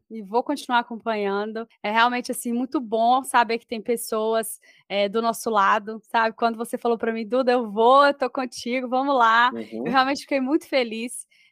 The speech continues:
Speaker 1: É, e s-, ah, só agradecer, Davi, muito obrigada mesmo. Eu tenho certeza que esse podcast vai ser bênção na vida de várias
Speaker 2: Amém.
Speaker 1: pessoas. E, assim, fica à vontade, tá? Quando quiser voltar de novo.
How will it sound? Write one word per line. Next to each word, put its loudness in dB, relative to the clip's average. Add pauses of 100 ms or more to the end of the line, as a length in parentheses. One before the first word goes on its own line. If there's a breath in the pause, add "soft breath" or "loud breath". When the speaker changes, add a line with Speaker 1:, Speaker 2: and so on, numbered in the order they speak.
Speaker 1:
É, 0
e -2
s-, -4
ah, 4
só 0
agradecer, -2
Davi, -4
muito -2
obrigada 0
mesmo. -6
Eu -2
tenho -6
certeza 0
que -12
esse -12
podcast -8
vai -10
ser -4
bênção -6
na -2
vida -8
de -8
várias 2
Speaker 2:
Amém. -2
Speaker 1:
pessoas. -8 (160)
E, 4
assim, 4 (180)
fica 6
à 4
vontade, 2
tá? 4
Quando -6
quiser -2
voltar 0
de -8
novo. 0